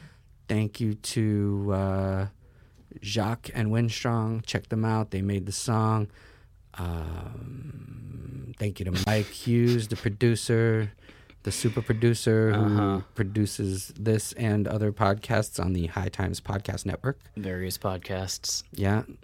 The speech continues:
Speaker 2: You guys,
Speaker 1: And
Speaker 2: are you listeners to other podcasts that we put out? We've, we've got a couple other ones, so
Speaker 1: Yeah,
Speaker 2: why don't
Speaker 1: then
Speaker 2: you write us and tell us what you, what you listen to, or what, actually, I'd like to know what you would be interested in hearing.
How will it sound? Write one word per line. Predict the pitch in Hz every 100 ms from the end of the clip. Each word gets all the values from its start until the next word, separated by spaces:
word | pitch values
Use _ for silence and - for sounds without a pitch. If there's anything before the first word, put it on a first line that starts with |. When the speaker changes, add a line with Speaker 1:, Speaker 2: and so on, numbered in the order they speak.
| -
Speaker 2:
You | 117 120
guys, | 165
Speaker 1:
And | 151
Speaker 2:
are |
you | 156 208
listeners | 240 - 247 240 -
to | 180
other | 202
podcasts | 196 196 202 214 208 -
that | 190
we | 202
put | 175 202
out? | 214 214
We've, | 113 117 123
we've | 139 135
got | 175 170
a |
couple | 165 151 110
other | 95 90
ones, | 87 82 -
so | 98 92 -
Speaker 1:
Yeah, | 147
Speaker 2:
why | 185
don't | 110
Speaker 1:
then | 170
Speaker 2:
you |
write | 220 240
us | 170 -
and | 117
tell | 135 117
us | 107
what | 117 90
you, | 101 -
what | 113
you | 90
listen | 104 104 101 92
to, | 98 98
or | 120 147
what, | 147 240 -
actually, | 190 - 165 156 - - -
I'd | 170 202
like | 208
to | 190
know | 185 185 175 -
what | - 139 151
you | 143 170
would | 151
be | 143
interested | 156 - 151 147 - 139
in | 131
hearing. | 147 233 -